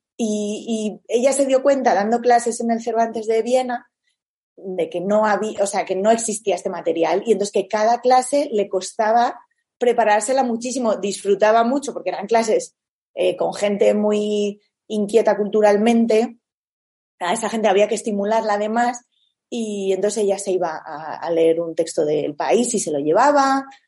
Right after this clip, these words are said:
eh, les hacía a lo mejor, eh, escogía una canción,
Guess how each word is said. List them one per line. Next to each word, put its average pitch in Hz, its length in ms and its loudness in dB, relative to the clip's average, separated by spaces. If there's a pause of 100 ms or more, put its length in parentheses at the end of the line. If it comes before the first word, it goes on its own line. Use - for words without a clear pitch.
(240)
eh, 185 680 2
les 185 440 2
hacía 196 340 2
a 190 40 2
lo 185 120 -2
mejor, 185 560 2 (240)
eh, 202 360 0
escogía 214 420 0
una 208 220 -2
canción, 202 920 0